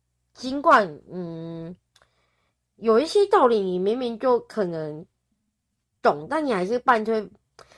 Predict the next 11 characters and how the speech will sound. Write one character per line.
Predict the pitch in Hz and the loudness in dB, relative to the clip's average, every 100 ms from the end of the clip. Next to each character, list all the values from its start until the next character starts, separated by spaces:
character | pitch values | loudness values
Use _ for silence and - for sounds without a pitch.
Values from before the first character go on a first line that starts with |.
| _ | _
半 | 359 330 | 0 2
推 | 302 | 4
半 | 277 285 226 | 4 2 2
就， | - 240 160 190 | 2 2 2 -4
就 | 190 247 | -2 0
会 | 262 233 | 2 2
想 | 214 156 | 0 -4
要 | 180 | -4
去， | 220 214 208 _ _ _ _ _ _ | -2 -2 -4 _ _ _ _ _ _
你 | 254 | -10
不 | 269 | 2